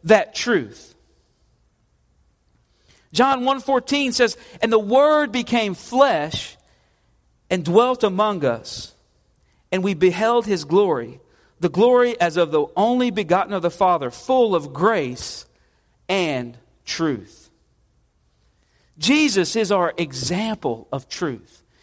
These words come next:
as he made himself the Word of God and came to be filled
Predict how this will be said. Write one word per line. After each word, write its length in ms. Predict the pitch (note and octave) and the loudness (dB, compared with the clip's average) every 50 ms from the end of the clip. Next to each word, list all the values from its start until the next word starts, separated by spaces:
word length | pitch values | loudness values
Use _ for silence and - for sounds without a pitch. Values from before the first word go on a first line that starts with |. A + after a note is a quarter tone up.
| _ _ _ _ - | _ _ _ _ -4
as 180 | F#3 F3+ - | -4 -2 0
he 180 | G#3+ A#3+ A#3 A3 | 0 0 0 0
made 320 | G3 F3 E3+ G3+ A3 A#3 G3+ | -2 -2 0 0 0 0 0
himself 580 | G#3+ G#3 F#3+ - - G#3 F#3+ D#3+ C#3 - - | -4 -4 -6 -4 0 0 0 0 0 -4 -4
the 120 | C#3 D#3+ D3 | -4 -4 -2
Word 540 | C#3 C#3 D3+ F#3+ G3+ E3 C3+ A#2+ A#2 A#2+ | -2 -2 -2 0 0 0 -2 -2 -4 -4
of 140 | B2 A#2+ B2 | -6 -6 -2
God 440 | B2+ C#3 C3+ C3+ A#2+ G#2+ - - - - _ _ _ _ _ _ _ _ _ _ _ _ - | -2 -2 0 -2 -4 -6 -10 -14 -20 -20 _ _ _ _ _ _ _ _ _ _ _ _ -8
and 120 | F3 F3 | -8 -4
came 220 | - A3+ A#3+ B3 A#3 | -2 -2 -2 -2 0
to 200 | - G#3 F3+ C3+ - - - - - | 2 2 0 0 -2 -8 -20 -8 -6
be 100 | G#3 G#3 | -4 -4
filled 680 | F3+ - - - B3+ B3+ A3+ F3+ D#3+ C#3+ C3+ C3+ C3 | -4 -4 -2 0 4 4 4 4 4 2 -2 -4 -6